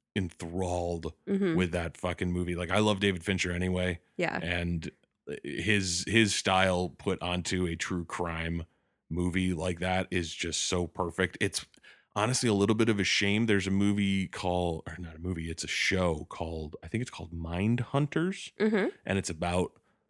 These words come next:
Speaker 1: like, the, the beginnings of law enforcement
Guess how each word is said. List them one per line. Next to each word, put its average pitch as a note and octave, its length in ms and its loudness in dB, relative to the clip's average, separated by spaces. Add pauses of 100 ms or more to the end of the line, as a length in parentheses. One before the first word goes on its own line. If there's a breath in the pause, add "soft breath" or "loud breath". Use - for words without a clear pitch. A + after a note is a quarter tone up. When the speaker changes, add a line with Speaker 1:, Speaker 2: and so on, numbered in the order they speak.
Speaker 1:
like, F2 320 -2
the, E2+ 160 -6
the F2 280 -4
beginnings G2 680 2
of F#2 580 -2 (220)
law F#2 240 0
enforcement F2+ 840 -2